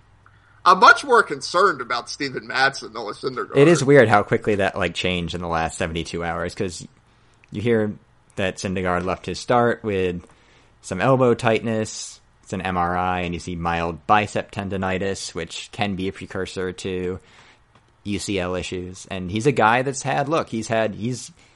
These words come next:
Speaker 2: his elbow has been well imaged over the last eighteen months.
Speaker 1: But part of that is that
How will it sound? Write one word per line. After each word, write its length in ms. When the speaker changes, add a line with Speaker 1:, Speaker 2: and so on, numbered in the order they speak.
Speaker 2:
his 420
elbow 380
has 240
been 200
well 340
imaged 480
over 180
the 100
last 360
eighteen 340
months. 400
Speaker 1:
But 260
part 260
of 120
that 320
is 420
that 140